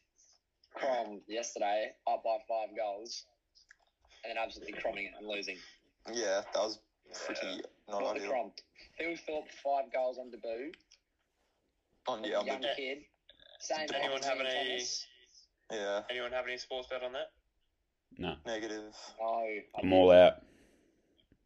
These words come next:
Speaker 1: I don't have the money for that at the moment. Just while we're on the potty, I just want to get it out into the world that I'm unemployed and looking for work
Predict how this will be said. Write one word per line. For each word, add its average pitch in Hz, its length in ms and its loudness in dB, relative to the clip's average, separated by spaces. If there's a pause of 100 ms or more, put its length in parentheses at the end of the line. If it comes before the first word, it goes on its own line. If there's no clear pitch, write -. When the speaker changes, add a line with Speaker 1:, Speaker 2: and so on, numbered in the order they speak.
(160)
Speaker 1:
I 113 100 0
don't 127 140 0
have 120 120 -4
the - 120 -4
money 117 160 -4
for - 60 -6 (100)
that 117 60 0
at - 100 0
the - 80 -6
moment. 127 340 -8
Just 165 220 -6
while 185 140 0
we're 170 100 -2
on 160 80 -6
the 147 180 -10
potty, 143 300 -2
I - 20 -8
just 135 140 -12
want 143 120 -12
to 123 40 -14
get 120 160 -8
it 117 80 -8
out 120 140 0
into 110 160 -16
the 113 60 -8
world 113 140 -2
that 113 60 -2
I'm 113 240 -4
unemployed 110 640 -6
and 104 80 -14
looking 107 220 -10 (100)
for 104 160 -8
work 107 80 -4